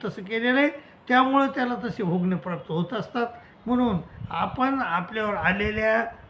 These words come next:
अ, ज्या संकटाचं, अ, कोणावरही आपण भार ठेवू नये, ते आपणच केलेले आहे, आपणच, अ, अगोदर जोडलेले आहे, त्यामुळं ते प-, येत असतात. तर स-, दुःख जास्त येतात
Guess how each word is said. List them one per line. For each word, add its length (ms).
अ, 60
ज्या 160
संकटाचं, 880
अ, 60
कोणावरही 840
आपण 320
भार 240
ठेवू 240
नये, 240
ते 60
आपणच 600
केलेले 420
आहे, 140
आपणच, 560
अ, 180
अगोदर 500
जोडलेले 480
आहे, 140
त्यामुळं 560
ते 60
प-, 400
येत 220
असतात. 320
तर 160
स-, 300
दुःख 300
जास्त 460
येतात 380